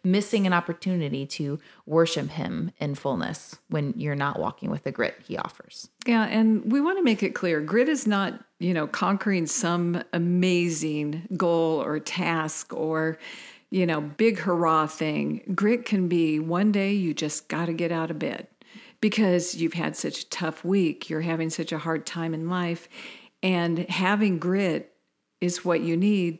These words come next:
Speaker 2: just to get up, get dressed, and face your day.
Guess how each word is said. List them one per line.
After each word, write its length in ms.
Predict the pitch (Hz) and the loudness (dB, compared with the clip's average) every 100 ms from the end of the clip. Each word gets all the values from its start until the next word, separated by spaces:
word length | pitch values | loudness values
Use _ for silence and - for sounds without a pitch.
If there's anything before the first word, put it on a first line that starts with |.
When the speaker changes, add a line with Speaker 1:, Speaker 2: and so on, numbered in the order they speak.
| - | -4
Speaker 2:
just 360 | - 220 233 - | 0 2 2 0
to 60 | |
get 180 | 214 233 | 0 2
up, 280 | 202 185 - - _ - _ - | 2 0 -4 -12 _ -20 _ -10
get 280 | 147 202 214 | 0 0 2
dressed, 560 | 185 170 160 170 - - - | 0 0 0 -2 -6 -10 -6
and 200 | 165 160 | -4 -2
face 300 | 151 151 - | -2 -4 -4
your 80 | 151 | -6
day. 280 | 139 - | -6 -10